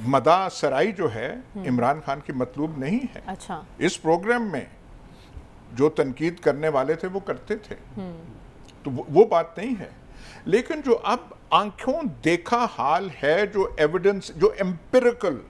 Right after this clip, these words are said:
Speaker 1: वो जो
Speaker 2: हम्म।
Speaker 1: अंग्रेजी एम्पिरिकल ऑब्जर्वेशन है,
Speaker 2: हम्म।
Speaker 1: खलकत वहाँ जा रही है, जोश
Speaker 2: ठीक।
Speaker 1: व खरोश वो है।
Speaker 2: अच्छा।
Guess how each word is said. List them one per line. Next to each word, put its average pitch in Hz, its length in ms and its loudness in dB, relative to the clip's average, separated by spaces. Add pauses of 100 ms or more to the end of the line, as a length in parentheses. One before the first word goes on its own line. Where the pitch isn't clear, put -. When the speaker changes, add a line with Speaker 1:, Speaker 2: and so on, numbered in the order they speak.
(280)
Speaker 1:
वो 190 160 -4
जो 185 100 -4
Speaker 2:
हम्म। - 0 -
Speaker 1:
अंग्रेजी 123 380 -2 (120)
एम्पिरिकल 220 720 4
ऑब्जर्वेशन 160 840 -2
है, - 160 -14 (180)
Speaker 2:
हम्म। 190 160 -8 (440)
Speaker 1:
खलकत 214 340 6
वहाँ 175 220 0
जा 170 180 2
रही 151 240 -6
है, 143 160 -12
जोश 165 160 2
Speaker 2:
ठीक। 196 100 2
Speaker 1:
व 185 60 4
खरोश 170 420 -4
वो 160 260 2
है। - 180 -10 (100)
Speaker 2:
अच्छा। 185 300 -10